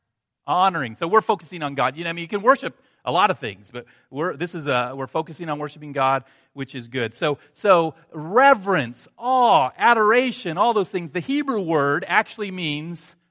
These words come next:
uh, I'll picture it for you. It means this. <sighs> I'm too,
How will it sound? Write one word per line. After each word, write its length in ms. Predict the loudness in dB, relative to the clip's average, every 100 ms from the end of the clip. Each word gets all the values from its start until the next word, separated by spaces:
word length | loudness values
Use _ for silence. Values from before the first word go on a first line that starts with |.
| _
uh, 280 | -4 -2 -4 -6 _
I'll 120 | -8 -6
picture 440 | -8 -14 -12 -12
it 120 | -12
for 240 | _ -14 -14
you. 300 | -14 -18 -20 _ -12
It 180 | -10
means 260 | -8 -8 -6
this. 420 | -8 -8 -14 -20 _ _ -20
<sighs> 1300 | -20 _ _ _ _ _ _ _ _ _ _ _ -12
I'm 140 | -12
too, 180 | -16